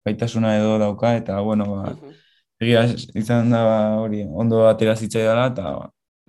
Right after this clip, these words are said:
Speaker 1: ba, bueno, hori izan zen igual pixka bat, lehenengo, ba, hola urteko emaitza batik, ba, esatea, ba, jode, ba,
Speaker 2: Mhm.
Speaker 1: ba, hor ondo, ondo zabiltza edo.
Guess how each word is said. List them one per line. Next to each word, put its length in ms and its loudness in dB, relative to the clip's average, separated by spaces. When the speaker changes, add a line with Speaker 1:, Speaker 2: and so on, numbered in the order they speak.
Speaker 1:
ba, 260 -4
bueno, 280 2
hori 180 2
izan 220 -2
zen 180 0
igual 300 2
pixka 280 -6
bat, 240 -2
lehenengo, 480 0
ba, 480 2
hola 280 0
urteko 800 -4
emaitza 1080 -2
batik, 720 4
ba, 260 4
esatea, 440 -2
ba, 400 -2
jode, 160 2
ba, 220 2
Speaker 2:
Mhm. 180 -6
Speaker 1:
ba, 220 2
hor 180 4
ondo, 400 2
ondo 200 0
zabiltza 480 -4
edo. 260 -6